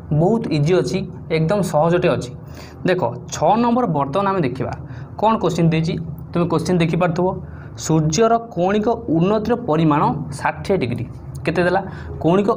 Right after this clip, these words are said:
ଉନ୍ନତି ଅର୍ଥ ଆମେ ଉପରକୁ ଦେଖନ୍ତି, ଅବନତି ଅର୍ଥ ମାନେ ଆମେ ତଳକୁ ଦେଖନ୍ତି। ଦେଖ, କୌଣିକ ଉନ୍ନତିର ପରିମାଣ ଆମକୁ ଦେଇଛି ଷାଠିଏ degree। ଷାଠିଏ degree ବେଳେ ଗୋଟିଏ ଗଛର ଛାଇର ଦୈର୍ଘ୍ୟ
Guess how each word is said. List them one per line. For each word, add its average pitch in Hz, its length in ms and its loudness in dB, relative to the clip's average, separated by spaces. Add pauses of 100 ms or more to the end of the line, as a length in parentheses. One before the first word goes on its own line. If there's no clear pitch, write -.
(140)
ଉନ୍ନତି 208 360 2
ଅର୍ଥ 196 120 -2 (160)
ଆମେ 226 140 2 (360)
ଉପରକୁ 214 380 0
ଦେଖନ୍ତି, 123 320 -2 (320)
ଅବନତି 202 540 2
ଅର୍ଥ 185 120 -2 (100)
ମାନେ 220 160 2 (100)
ଆମେ 233 140 2 (340)
ତଳକୁ 175 340 4
ଦେଖନ୍ତି। 113 320 -4 (480)
ଦେଖ, 190 140 2 (180)
କୌଣିକ 202 300 2 (260)
ଉନ୍ନତିର 214 360 2 (100)
ପରିମାଣ 190 280 2
ଆମକୁ 175 200 2
ଦେଇଛି 139 220 0 (200)
ଷାଠିଏ 160 340 0
degree। 196 220 0 (240)
ଷାଠିଏ 202 380 0
degree 208 300 2
ବେଳେ 147 180 2 (640)
ଗୋଟିଏ 160 380 4 (180)
ଗଛର 156 400 0 (320)
ଛାଇର 175 320 0 (140)
ଦୈର୍ଘ୍ୟ 170 260 0